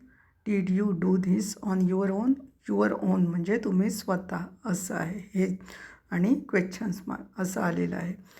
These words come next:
"Did you do this on your own?" आणि क्वेश्चन्स मार्क. त्याच्यानंतर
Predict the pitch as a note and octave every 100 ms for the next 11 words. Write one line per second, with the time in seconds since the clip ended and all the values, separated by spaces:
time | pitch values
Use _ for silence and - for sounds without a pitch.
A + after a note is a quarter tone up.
0 | - - G3+ F#3+ G#3+ G3+ E3+ G3+ F#3+ F#3+
1 | B3 - - G3+ F#3+ F3+ F#3 F#3 F#3 G#3
2 | G#3 C4 - - _ F3+ G#3 - - D3
3 | - - F3 - F3+ F#3 - - _ _
4 | - F3+ F#3 F3 E3 A#3